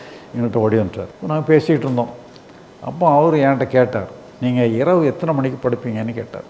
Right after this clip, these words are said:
இப்போ அந்த நேரங்கள்லாம் அந்த டி வி எல்லாம் கிடையாது, டி வி, செல்போன்லாம் கிடையாது.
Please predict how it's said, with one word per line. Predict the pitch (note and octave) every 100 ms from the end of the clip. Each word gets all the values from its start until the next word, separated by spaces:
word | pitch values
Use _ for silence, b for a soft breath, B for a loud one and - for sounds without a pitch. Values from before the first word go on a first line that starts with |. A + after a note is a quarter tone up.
| -
இப்போ | C#3
அந்த | D3+ D#3+
நேரங்கள்லாம் | E3 D#3+ D#3+ D#3+ E3
அந்த | D#3+ -
டி | E3+
வி | E3+ D#3+
எல்லாம் | D#3 D3+ D3
கிடையாது, | C3 B2+ A#2 -
டி | D3
வி, | C#3 C#3+ C3+
செல்போன்லாம் | D3+ C3 C#3 B2+ B2
கிடையாது. | G#2+ A2